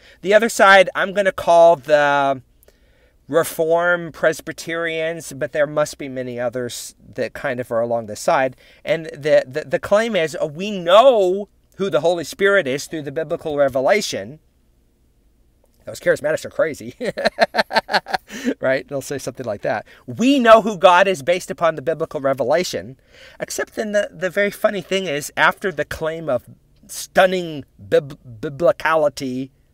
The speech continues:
or whatever, I don't even know if that's a word, um, stunning adherence to the Bible, then they don't, they don't do what's written in the Bible, right? And so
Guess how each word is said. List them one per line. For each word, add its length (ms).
or 120
whatever, 320
I 40
don't 100
even 140
know 40
if 60
that's 180
a 60
word, 300
um, 500
stunning 800
adherence 540
to 120
the 100
Bible, 480
then 280
they 100
don't, 220
they 120
don't 280
do 580
what's 240
written 240
in 120
the 100
Bible, 420
right? 280
And 160
so 420